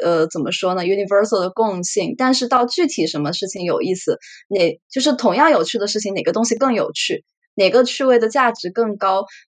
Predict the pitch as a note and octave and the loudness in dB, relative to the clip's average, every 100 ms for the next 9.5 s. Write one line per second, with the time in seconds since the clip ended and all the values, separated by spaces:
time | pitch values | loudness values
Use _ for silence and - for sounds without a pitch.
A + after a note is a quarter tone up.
0 | - F#3+ F#3+ G3 A3 C4+ B3+ A3+ A3 A#3+ | -4 -4 0 0 0 2 4 4 4 0
1 | A#3 - F3+ A#3 A3 A3 G#3 F3 G3 G3+ | -2 -8 -2 2 2 2 -2 -2 -2 -2
2 | - D#3 A3+ G#3+ D#3 F#3 D#3 D3+ D#3+ E3+ | -4 -4 -2 -2 -2 0 -2 -2 -2 -2
3 | E3 F3+ - - - _ - F3+ B3+ A#3 | -2 -4 -2 -2 -4 _ -4 0 6 6
4 | F#3 A3+ E3+ B2+ G#3 A#3 G#3 A3+ G3+ F#3 | 6 0 -2 -2 -2 -2 0 2 2 0
5 | D#3 - D4 G#3 - B2+ C3+ D#3 - - | -2 -2 -2 -2 0 0 2 0 0 -4
6 | D3+ - A#2+ C#3+ B2+ C#3 F3 D3+ - - | -2 -2 -4 -4 -2 -2 -2 -4 -6 -10
7 | - G3+ A3 A3+ A#3 A#3 A3+ E3 E3 A3 | -6 4 6 8 6 0 0 -2 -2 0
8 | F#3+ D#3+ - A#3+ D#3+ - D#3+ - - - | 0 -2 -2 0 0 0 0 -2 -4 -4
9 | - - G#3+ - - | -2 -2 -2 -4 -10